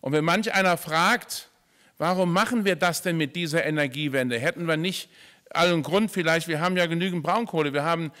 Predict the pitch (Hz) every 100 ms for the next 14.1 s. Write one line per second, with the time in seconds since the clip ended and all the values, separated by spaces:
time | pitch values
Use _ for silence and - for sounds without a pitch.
0 | - - 165 190 180 - - 190 254 202
1 | 196 151 135 135 160 165 156 139 143 139
2 | 165 - 151 160 160 143 180 214 175 107
3 | 90 _ _ _ - _ - 151 151 156
4 | 160 165 175 175 - 165 131 196 254 202
5 | 117 80 _ _ _ 156 156 170 - 151
6 | - 160 165 165 156 131 170 226 180 117
7 | - - - 165 143 - 160 160 240 233
8 | 214 180 160 190 262 175 139 - 139 143
9 | 226 165 - - _ _ - 123 - 151
10 | 185 196 - 156 156 170 156 151 135 123
11 | 120 147 143 135 117 113 185 - 80 _
12 | _ _ _ - - - - 185 202 -
13 | 202 196 190 185 190 226 262 - 113 80
14 | 64